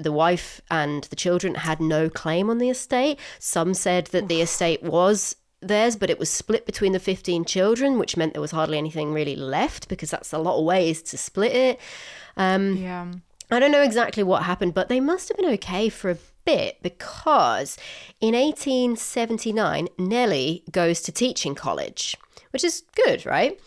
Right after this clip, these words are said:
Speaker 2: How old is she? Is
Speaker 1: She,
Speaker 2: she, like, eighteen
Speaker 1: yeah,
Speaker 2: at this point?
Speaker 1: yeah, I think she's eighteen.
Speaker 2: Okay.
Speaker 1: Let's just double check.
Speaker 2: And that's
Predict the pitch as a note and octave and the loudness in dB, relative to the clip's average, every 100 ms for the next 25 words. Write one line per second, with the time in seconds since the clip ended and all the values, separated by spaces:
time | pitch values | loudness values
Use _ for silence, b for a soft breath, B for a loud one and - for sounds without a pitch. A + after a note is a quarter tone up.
0 | - - C4 B3+ A#3+ F#3+ F3+ - F3+ F#3 | -20 -12 -6 -2 -2 -4 -8 -8 -8 -6
1 | - C4 C4 C4+ G#3 G#3 G#3+ A3+ D#4 E4+ | -2 0 2 0 -2 -6 -8 -2 2 4
2 | C3 - F3+ E3 C#4+ F3 C4+ A3 A3 G3 | 2 -2 -8 -2 0 2 0 -4 -6 -8
3 | - F3 E3+ F#3+ F#3+ C3+ - - _ F#3 | -6 -4 -4 -4 -6 -6 -6 -10 _ -8
4 | F#3+ - - - F#3+ F#3+ F#3+ F3+ A3+ A#3 | -6 -6 -10 -4 -4 -4 -4 -4 -4 -8
5 | - | -10